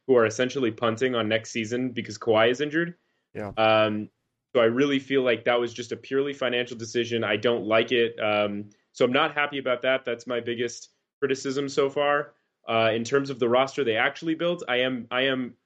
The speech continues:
Speaker 1: relatively pleased with it. Again, I think Alex Caruso is a better fit than, you know, you, you could replace Malik Monk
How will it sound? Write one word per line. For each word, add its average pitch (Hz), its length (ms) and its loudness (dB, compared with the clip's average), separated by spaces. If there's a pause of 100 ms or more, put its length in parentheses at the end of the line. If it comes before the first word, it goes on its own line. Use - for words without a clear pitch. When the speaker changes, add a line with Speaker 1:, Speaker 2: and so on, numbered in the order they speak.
(160)
Speaker 1:
relatively 135 560 0
pleased 120 320 -6
with 120 100 -6
it. 120 260 2
Again, 120 320 2
I 110 120 0
think 120 360 -4 (520)
Alex 123 240 0
Caruso 127 500 0
is 107 140 -4
a 110 40 -6
better 117 280 0
fit 120 440 -2
than, 110 380 -2 (340)
you 117 80 -2
know, 107 120 2
you, 123 180 4
you 131 200 0
could 120 200 0
replace 131 600 2 (280)
Malik 127 380 2
Monk 120 420 2